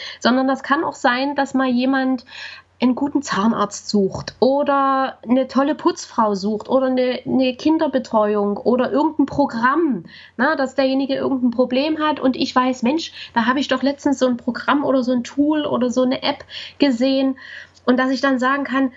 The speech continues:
„Probier das mal aus, ich glaube, das ist die Lösung für dein Problem.“ Und wenn derjenige dann drei Tage später schreibt, „Du, super, ich habe mir das angeguckt, danke für den Tipp,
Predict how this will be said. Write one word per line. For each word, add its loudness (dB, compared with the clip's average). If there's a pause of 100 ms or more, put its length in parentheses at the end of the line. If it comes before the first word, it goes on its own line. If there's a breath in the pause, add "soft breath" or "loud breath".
(140 loud breath)
„Probier 2
das -2
mal 0
aus, 0
ich -8
glaube, 0
das -4
ist -8
die 0
Lösung 0
für 0
dein -2
Problem.“ -2
Und 0 (100)
wenn 2
derjenige 0
dann -2
drei 0
Tage -2
später 0
schreibt, -2
„Du, 4
super, -2
ich -8
habe -2
mir 0
das 0
angeguckt, 0 (460 loud breath)
danke 0
für -2
den 0
Tipp, -2